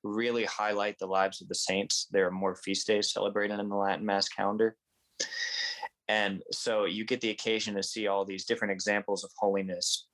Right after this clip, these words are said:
as well. So there's that call to something greater that's constantly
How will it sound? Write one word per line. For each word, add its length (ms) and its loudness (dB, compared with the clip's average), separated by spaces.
as 160 0
well. 380 0
So 360 2
there's 220 2
that 200 2
call 320 0
to 80 -8
something 360 -2
greater 360 2
that's 220 -4
constantly 840 0